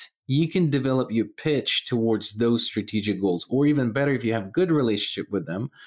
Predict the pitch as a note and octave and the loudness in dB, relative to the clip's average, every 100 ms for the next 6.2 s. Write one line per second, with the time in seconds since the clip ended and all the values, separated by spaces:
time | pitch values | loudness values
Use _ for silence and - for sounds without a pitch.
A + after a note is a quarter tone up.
0 | - - - B2 B2+ B2+ B2 A#2 A#2+ C#3 | -18 -18 -2 0 0 0 0 -2 0 2
1 | E3 C#3+ A#2+ A#2 A2+ A2+ G#2+ G#2+ G#2 G2+ | 4 2 0 0 2 2 0 0 0 2
2 | G2 F#2+ E2 - C#3 C#3+ A2+ G2 G#2 - | 0 -6 -8 -4 0 0 0 0 -2 -6
3 | A2+ A2 G#2 G#2 G2 F2+ - - - G2+ | -2 0 2 2 0 -2 -8 -18 -12 -4
4 | G#2+ A2+ G#2+ G2+ G2 - B2+ A2 - - | -2 0 0 0 -2 -4 -4 -4 -6 -14
5 | - B2 A2+ - G2+ - F#2+ F#2 F2+ F2+ | -6 -4 -2 -4 -4 -4 -2 0 0 0
6 | F2 A#1+ | -2 -6